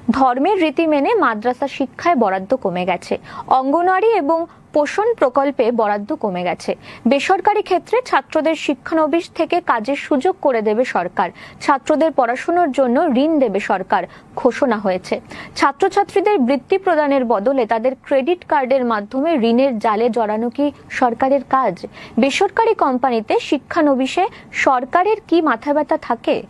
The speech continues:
সরকার তো দেশের মানুষকে শিক্ষিত করার জন্য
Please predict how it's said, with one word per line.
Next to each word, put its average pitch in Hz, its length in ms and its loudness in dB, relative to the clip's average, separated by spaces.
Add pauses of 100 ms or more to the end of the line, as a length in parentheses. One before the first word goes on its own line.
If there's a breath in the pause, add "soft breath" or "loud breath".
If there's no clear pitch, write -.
(300 loud breath)
সরকার 277 380 2
তো 311 60 2 (120)
দেশের 294 280 0
মানুষকে 269 460 0 (160)
শিক্ষিত - 400 -4 (140)
করার 233 320 0
জন্য 214 240 0